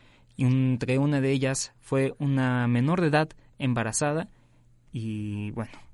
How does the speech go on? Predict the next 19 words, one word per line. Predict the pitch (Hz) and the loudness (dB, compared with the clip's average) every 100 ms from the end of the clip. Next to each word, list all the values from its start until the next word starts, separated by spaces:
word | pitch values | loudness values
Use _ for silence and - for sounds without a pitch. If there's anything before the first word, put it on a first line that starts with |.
| - - | -20 -6
lamentable, | 120 110 113 123 117 107 117 143 | -2 0 2 4 4 4 4 2
¿eh? | |
También, | - 120 131 143 156 - - - | 2 2 6 6 4 -2 -18 0
de | 131 | 2
acuerdo | 123 165 165 | 4 4 6
con | 156 135 | 4 2
Reforma, | 131 180 170 185 | 4 4 6 4
en | |
Salamanca, | 170 127 131 165 214 247 | 4 2 4 4 6 6
Guanajuato, | 220 170 139 175 175 208 247 - - - | 6 6 4 2 4 4 4 -12 -4 4
Nadia | 165 202 247 | 8 8 8
Verónica, | 160 202 226 185 165 - | 6 8 6 4 0 4
una | 220 262 | 6 6
joven | - 277 311 277 | 4 4 6 6
de | 175 | 6
veintitrés | 147 143 147 147 | 4 0 -2 0
años, | 147 151 151 | 2 0 0
fue | |
asesinada | 151 139 143 143 143 | 0 0 2 4 2